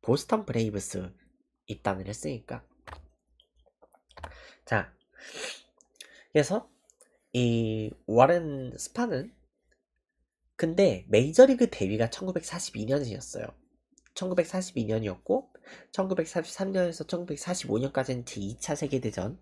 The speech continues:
유럽 전선에 참전을 했고, 그 이따가 얘기하겠지만 첫 십자 훈장도 받은 적이 있어요.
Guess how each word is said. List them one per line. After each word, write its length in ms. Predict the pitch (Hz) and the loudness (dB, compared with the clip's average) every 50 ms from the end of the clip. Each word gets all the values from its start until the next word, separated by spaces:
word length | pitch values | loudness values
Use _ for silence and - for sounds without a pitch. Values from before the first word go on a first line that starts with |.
| _ - | _ 0
유럽 340 | - 113 120 147 143 - - | 2 4 4 4 2 0 -2
전선에 400 | 123 110 98 101 101 104 120 - | -4 -4 -4 -4 -6 -6 -6 -6
참전을 460 | - 208 214 220 214 208 214 190 180 | -6 -8 -6 -4 -4 -4 -4 -4 -6
했고, 420 | 160 - - - 151 113 107 - _ _ _ - - _ - - - - - - - - - _ _ _ | -8 -6 -2 0 0 0 0 -4 _ _ _ -20 -20 _ -20 -20 -18 -16 -16 -18 -18 -20 -20 _ _ _
그 380 | - - 107 98 92 87 - - _ _ _ _ _ _ _ _ _ _ _ _ _ _ _ _ _ _ - _ _ _ _ - - - - | -6 -2 -2 0 -2 -2 -6 -12 _ _ _ _ _ _ _ _ _ _ _ _ _ _ _ _ _ _ -20 _ _ _ _ -18 -18 -12 -8
이따가 420 | - 117 - - 139 135 135 127 127 | -8 -2 2 2 4 4 4 2 2
얘기하겠지만 840 | 135 123 - 151 143 151 160 151 - - 123 139 165 185 180 - _ _ _ _ _ - - | 2 0 0 -2 -4 -4 -6 -8 -8 -6 -6 -6 -6 -6 -10 -16 _ _ _ _ _ -6 -4
첫 80 | 233 | -4
십자 540 | 226 - - _ - 180 147 151 170 185 - | -4 -4 -6 _ -4 -4 -4 -4 -6 -10 -10
훈장도 640 | - 202 214 208 214 208 196 180 165 160 160 165 - | -10 -8 -2 0 0 0 0 2 0 0 0 0 -4
받은 280 | - 110 - 113 110 | -8 -6 -4 -4 -2
적이 200 | 104 98 92 - | -2 -2 -2 -4
있어요. 280 | - - - - - | -6 -12 -12 -14 -16